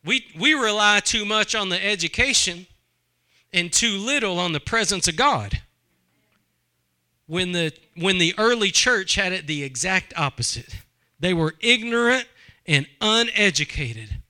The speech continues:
unlearned. They didn't know the right things. They didn't say it the right way.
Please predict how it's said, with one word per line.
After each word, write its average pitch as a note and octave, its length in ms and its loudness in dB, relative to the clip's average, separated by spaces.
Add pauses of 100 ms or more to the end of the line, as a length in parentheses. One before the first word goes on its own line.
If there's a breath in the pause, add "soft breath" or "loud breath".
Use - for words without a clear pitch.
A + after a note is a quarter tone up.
(200)
unlearned. G#3 1000 2 (680)
They G#3 160 6
didn't G3+ 340 6
know A3+ 260 6
the G#3 120 4
right G3+ 340 2
things. F#3 380 0
They G#3 100 2
didn't A3 240 4
say B3 360 8
it F#3+ 100 0
the G3+ 100 2
right G#3 240 4
way. F#3 460 4